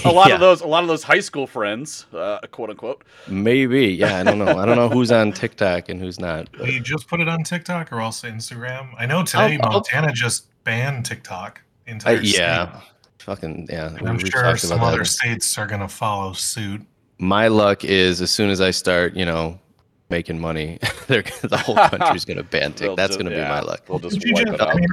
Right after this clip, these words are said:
Speaker 3: I, I know Instagram is, at least their stories are quite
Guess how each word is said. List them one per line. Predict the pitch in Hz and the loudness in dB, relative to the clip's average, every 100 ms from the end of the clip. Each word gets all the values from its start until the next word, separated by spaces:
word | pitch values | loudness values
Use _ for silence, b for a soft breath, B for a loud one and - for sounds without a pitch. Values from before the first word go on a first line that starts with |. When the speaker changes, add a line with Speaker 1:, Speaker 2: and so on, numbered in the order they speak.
| 147 | 0
Speaker 3:
I, | |
I | 160 - 165 | -2 -2 0
know | 185 | 0
Instagram | 151 165 151 123 113 110 | 0 0 -2 0 0 -2
is, | 98 95 - - _ - | -4 -4 -4 -6 _ -20
at | 135 120 _ _ _ | -20 -20 _ _ _
least | 123 120 - | -6 -4 -4
their | 127 123 | -4 -4
stories | - - 120 110 104 | -4 -4 -6 -6 -8
are | 98 | -12
quite | - 110 101 98 | -8 -8 -6 -10